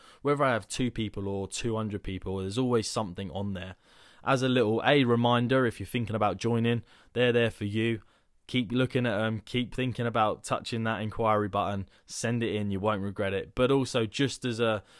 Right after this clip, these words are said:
the, the guys like to look back at it as well, especially if they're the ones resting in the video, um, which I always, sometimes I give 'em a warning, sometimes I don't. I'm right, like, video's coming out now, make sure you're not slacking. And then that gives them sometimes a little bit of a boost to make sure that they get that extra burpee in or whatever it may be. But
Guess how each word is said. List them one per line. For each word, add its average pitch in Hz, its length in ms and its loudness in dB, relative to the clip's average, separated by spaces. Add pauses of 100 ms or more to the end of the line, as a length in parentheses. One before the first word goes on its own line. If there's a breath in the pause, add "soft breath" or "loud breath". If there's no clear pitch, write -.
(180 loud breath)
the, 131 200 -2
the 131 120 -4
guys 180 320 0
like 139 180 -2
to 127 80 -4
look 113 140 0
back 139 240 0
at 131 60 2
it 110 40 0
as 107 120 -4
well, 127 160 2
especially 135 520 -2
if 117 100 -4
they're 120 120 0
the 113 100 0
ones 107 280 -2
resting 104 440 -2
in 95 100 -4
the 95 80 -6
video, 92 340 -4 (380 loud breath)
um, 92 480 -2
which 107 180 -4
I 110 100 2
always, 127 240 2
sometimes 160 520 0
I 135 60 2
give 131 140 0
'em 123 80 0
a 113 60 0
warning, 117 380 2
sometimes 120 420 -2
I 110 60 -2
don't. 104 260 0
I'm 107 140 -2
right, 104 180 0
like, 113 220 2
video's 127 400 2
coming 131 240 -2
out 120 160 2
now, 120 200 2
make 120 200 -2
sure - 100 -6
you're 117 80 -2
not 110 140 -4
slacking. 113 520 -4 (380 loud breath)
And 107 160 -4
then 107 120 -2
that 120 160 -4
gives 113 200 -4
them 101 140 -6
sometimes 101 500 -4
a 98 40 -4
little 104 140 -4
bit 101 140 -6
of 90 60 -8
a 95 60 -6
boost 98 380 -6
to - 60 -8
make 95 160 -8
sure 95 260 -8
that 85 100 -8
they 95 200 -6 (280 loud breath)
get - 160 -2
that 98 200 -2
extra 104 260 -8
burpee 98 460 -6
in 95 80 -8
or 92 100 -8
whatever 95 340 -6
it 92 40 -10
may 92 180 -8
be. 95 220 -10
But 98 260 -8